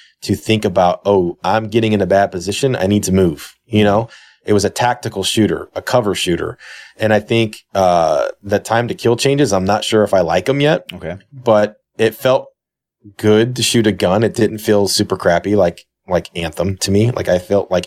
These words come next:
Speaker 1: Anthem's gunplay wasn't there, and I think Division's gunplay felt better. Um, I was kind of agree with your boredom thing because it wasn't my character.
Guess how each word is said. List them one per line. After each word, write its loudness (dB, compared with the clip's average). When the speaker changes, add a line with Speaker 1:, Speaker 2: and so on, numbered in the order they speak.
Speaker 1:
Anthem's -2
gunplay -2
wasn't -2
there, 2
and 0
I 2
think -2
Division's -2
gunplay -2
felt -2
better. -2
Um, 0
I 0
was 2
kind 0
of -2
agree 2
with 2
your 2
boredom 0
thing 0
because 0
it -4
wasn't 0
my 0
character. -6